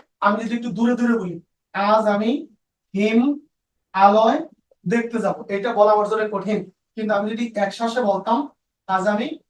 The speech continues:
হিমালয় দেখতে যাব", তাহলে আমার জন্য এটা উচ্চারণ করা সহজ হতো, একদম সহজ হয়ে যেত, পানির মতো। তাহলে এইটা বললে আমার এক, উচ্চারণে সহজ হয়, দুই হচ্ছে এটা শুনতেও ভালো লাগে, যেটাকে বলা হয় ধ্বনিগত মাধুর্য সম্পাদন।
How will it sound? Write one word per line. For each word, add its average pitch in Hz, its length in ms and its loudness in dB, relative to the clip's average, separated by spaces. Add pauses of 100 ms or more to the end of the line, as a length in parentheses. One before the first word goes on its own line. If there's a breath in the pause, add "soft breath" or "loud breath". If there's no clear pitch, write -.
(300)
হিমালয় 214 440 2
দেখতে 214 260 -6
যাব", 208 200 0 (440)
তাহলে 202 240 2
আমার 208 300 0
জন্য 208 380 -6
এটা 233 260 -8
উচ্চারণ 208 380 -2
করা 202 200 2 (320)
সহজ 247 360 2
হতো, 180 240 -8 (300)
একদম 233 420 0
সহজ 214 320 2
হয়ে 220 180 4
যেত, 190 180 0
পানির 220 380 4
মতো। 165 220 -4 (600)
তাহলে 214 240 6
এইটা 226 360 4
বললে 247 300 4 (1120)
আমার 208 240 8
এক, 220 260 6
উচ্চারণে 226 380 4
সহজ 208 300 2
হয়, 262 180 0 (280)
দুই 208 180 2
হচ্ছে 214 220 0
এটা 214 180 -2
শুনতেও 208 440 -2
ভালো 185 200 0
লাগে, 190 240 4 (300)
যেটাকে 208 280 -2
বলা 196 180 6
হয় 233 180 0
ধ্বনিগত 202 420 0 (400)
মাধুর্য 196 540 4
সম্পাদন। 190 640 2